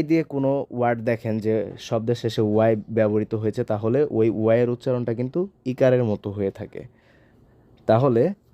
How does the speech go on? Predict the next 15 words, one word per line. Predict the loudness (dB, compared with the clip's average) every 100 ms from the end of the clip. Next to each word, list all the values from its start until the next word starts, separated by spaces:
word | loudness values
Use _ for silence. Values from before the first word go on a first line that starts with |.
| _
ডিআইজি, | -6 0 0 2 4 4 2 -2 -4 -2
ডিগ, | 0 0 -2 _ _ -2 0
এনআই | 0 -2 0 0 0
নি, | 0 -2 -2
ডিগনি, | 0 0 0 0 0 -2 _ _ -4
টিওয়াই | 0 0 2 0 -2 -6
টি, | -4 -4 -8 _ _ _ -14
ডিগনিটি। | 2 4 4 2 0 -2 -2 -4 -6 -10 _ _ _ _ _ _ _ _ _ _ _ _ -20 -20 -20 -20 -6 2
তো | 4 4
ডিগনিটি | 2 4 2 4 2
অর্থ | 2 -4
হচ্ছে | -4 -2 -2 -2 -8 _ _ _
মর্যাদা। | -2 2 2 4 0 0 -8 -14 _ _ _ _ _ _ -20 -20 _ _ _ _ -20 -20 -20 -20 0
এরপরে | 0 4 6 6 4 -2 _ _ -10
নেক্সট | -4 -2 -4